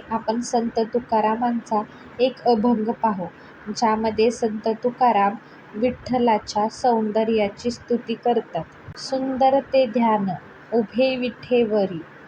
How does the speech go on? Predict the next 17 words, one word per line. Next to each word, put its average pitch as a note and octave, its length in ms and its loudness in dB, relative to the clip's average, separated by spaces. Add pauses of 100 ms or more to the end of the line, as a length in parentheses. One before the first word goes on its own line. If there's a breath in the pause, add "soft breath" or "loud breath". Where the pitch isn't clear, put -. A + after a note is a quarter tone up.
(420)
करकटावरी A#3 1120 2 (160)
ठेवोनिया, G#3+ 840 0 (800)
तुळसी A#3 520 2
हार A3+ 360 2 (140)
गळा A3 280 2 (140)
कासे A3+ 400 0
पितांबर, G#3 720 -2 (640)
आवडे A3+ 400 4
निरंतर A3+ 800 0
तेची A3+ 480 -2
रूप, G#3 340 -6 (600)
मकर A#3+ 500 0
कुंडले A3 640 2 (140)
तळपती A3 600 0
श्रवणी, G3 480 -6 (720)
कंठी A#3 440 0 (160)
कौस्तुभ A#3 580 0